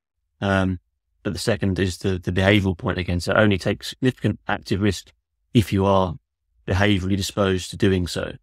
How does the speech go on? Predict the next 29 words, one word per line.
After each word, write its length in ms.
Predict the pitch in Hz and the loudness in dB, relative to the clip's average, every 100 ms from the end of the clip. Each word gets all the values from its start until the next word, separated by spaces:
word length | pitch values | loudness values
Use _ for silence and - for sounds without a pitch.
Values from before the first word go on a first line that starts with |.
| _ _ | _ _
So 60 | 101 | 0
long-term, 680 | 117 110 95 98 95 92 85 | 2 2 2 0 0 -2 -2
willing 240 | 110 101 | 0 2
to 100 | 90 | 0
bear 220 | 82 98 | -2 0
underperformance. 800 | 95 92 85 - 98 98 - - - _ _ _ _ | 0 -2 -4 -2 0 -2 -6 -12 -16 _ _ _ _
Um, 360 | - 90 87 85 _ _ _ _ _ _ _ | -4 -2 -4 -8 _ _ _ _ _ _ _
the, 80 | - | -8
w-, 180 | 98 104 | -4 -2
the 120 | 104 | 0
worst 320 | 104 113 107 | 4 4 4
thing 100 | 98 | -2
you 60 | 92 | -4
can 120 | 95 | -2
do 160 | 92 92 | 0 0
is 120 | 90 | 0
own 200 | 95 95 | -2 -2
high 220 | 85 98 | -2 -4
conviction 460 | 87 87 85 - 98 | -4 -4 -6 -4 -6
active 280 | 95 - 92 | -6 -8 -4
funds 260 | 98 90 | -4 -2
without 260 | 95 98 92 | 0 0 0
appreciating 800 | 87 104 92 101 95 - 95 87 _ _ - | 0 0 0 -2 -2 -4 -6 -6 _ _ -4
the 100 | 98 | 0
realities 440 | 98 95 87 92 | 2 2 0 -6
of 80 | 87 | -2
doing 280 | 101 95 90 | 2 2 2
so. 280 | - 95 92 _ _ _ | -2 -8 -10 _ _ _
Uh, 60 | _ | _